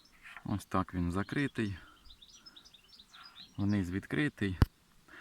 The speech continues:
Ну і плюс, якщо міняється фільтруючий елемент, чи по інших причинах сюди потрапляє повітря,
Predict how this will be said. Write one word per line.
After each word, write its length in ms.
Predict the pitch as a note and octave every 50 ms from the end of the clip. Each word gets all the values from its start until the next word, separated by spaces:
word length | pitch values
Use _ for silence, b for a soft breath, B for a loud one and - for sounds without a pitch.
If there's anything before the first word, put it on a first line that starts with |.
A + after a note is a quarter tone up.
| B B B -
Ну 140 | - E3+ C#3+
і 60 | A#2
плюс, 280 | - - B2 B2 - -
якщо 280 | G#2 F#2+ - - A2
міняється 500 | G2+ G2+ G2+ G#2 G#2 G2 F#2 F2 - G2
фільтруючий 680 | - - G2+ F#2 - - G#2 G2 F#2+ F#2 - - -
елемент, 560 | A#2+ B2 A#2 C#3 D3+ D#3+ E3 D#3+ D3+ C3+ - -
чи 540 | - - - A2 G#2+ G#2+ G#2 G2+ F#2+ F#2 F2+ - - B B B B B B B B -
по 120 | - G2
інших 360 | G2+ G2+ G2+ F#2+ - G2+ F#2
причинах 720 | - - G2+ F#2+ - - G#2 F#2+ F2 F2 F2 - - - - - _ _ - -
сюди 200 | - G2+ F#2+ F#2+
потрапляє 540 | - G2 - G2 G2 - G#2 G2+ F#2+ F#2+ G2+
повітря, 520 | - - C#3+ D#3 F#3 F3+ - - B2